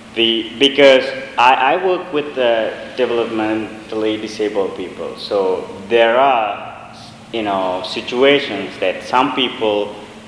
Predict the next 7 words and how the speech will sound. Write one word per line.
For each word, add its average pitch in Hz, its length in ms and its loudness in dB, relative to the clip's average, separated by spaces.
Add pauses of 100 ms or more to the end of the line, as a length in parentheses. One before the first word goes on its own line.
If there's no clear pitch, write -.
are - 220 -2
physically 151 640 4
healthy, 127 480 0 (300)
but - 520 0
they 104 120 2
are 98 80 2
mentally 104 880 -2